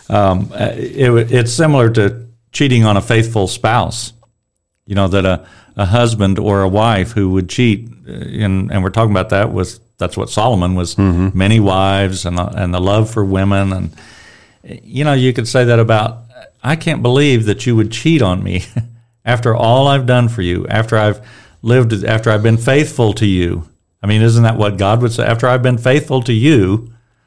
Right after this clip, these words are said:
Speaker 1: now you're cheating on me." In other words, other gods. Same,
Speaker 2: Yeah.
Speaker 1: same principle.
Speaker 2: Yes.
Speaker 1: And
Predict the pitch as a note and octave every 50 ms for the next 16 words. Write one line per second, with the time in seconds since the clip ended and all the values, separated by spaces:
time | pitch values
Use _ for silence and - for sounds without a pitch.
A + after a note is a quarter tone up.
0 | _ _ _ _ _ - G#2 G#2+ G#2+ A2+ B2 C3 C3+ B2 A#2 - - - - _
1 | _ _ _ - - - D3+ D3+ C#3 B2+ A2+ A2 A2 G#2+ A2 A2 A#2 A#2+ C3 B2
2 | G2 F2+ F#2 F#2 G#2 A2 A2+ G#2+ G#2 G#2 G2 - - - A#2 A2 A#2 A2 A2 B2
3 | A#2+ A2 F2+ F2 F2+ F2 - - - - _ _ _ _ _ _ _ _ _ -
4 | - - A2+ A#2 A#2 A2+ A2+ A2 - - - - - - - - D3+ E3 D#3+ D#3+
5 | D#3 E3 E3+ - - - F#2+ F2 - - - _ _ _ _ - G2+ F#2 E2+ E2
6 | - G#2+ G#2 G2+ G2 G2 F#2+ F#2